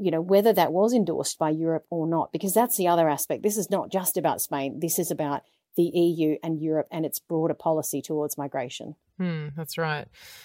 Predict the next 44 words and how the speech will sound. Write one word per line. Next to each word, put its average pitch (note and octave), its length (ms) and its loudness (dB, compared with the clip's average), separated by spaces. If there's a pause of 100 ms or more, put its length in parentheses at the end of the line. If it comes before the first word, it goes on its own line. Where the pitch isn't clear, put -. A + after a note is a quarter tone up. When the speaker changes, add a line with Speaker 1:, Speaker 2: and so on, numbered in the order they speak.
(140)
Speaker 2:
Um, A3 220 2
one C4 220 4
of E4 80 0
the A#3+ 80 4
most F3+ 320 6
shocking F3 520 2
elements D#3+ 500 0
of D3+ 140 -10
the D3+ 80 -6
vision D3+ 420 -4
shown D3+ 340 -2
in D#3 120 0
the D3+ 60 -2
documentary D3 840 -4
were D3+ 200 -2
the C#3+ 420 0
evident G3 380 0
number D#3+ 400 0
of C3+ 100 -6
people D3 460 -4
injured F3 560 2
and D#3 200 -2
yet D#3 220 0
the E3 80 -2
lack D3+ 400 4
of D#3 140 -6
medical D3 580 -4
intervention D3+ 880 -2
at - 240 0
any F#3+ 220 2
point, C3+ 300 -6
it - 100 -8
seemed, E3 400 0 (480)
uh, F3+ 220 4
particularly D#4 640 0
given E3+ 600 2
that D3 300 4
there E3+ 160 8
were E3+ 220 6
clashes D#3+ 500 0
with D#3 160 -6
police D3 420 -2
and D3 140 -2
migrants C#3 760 -2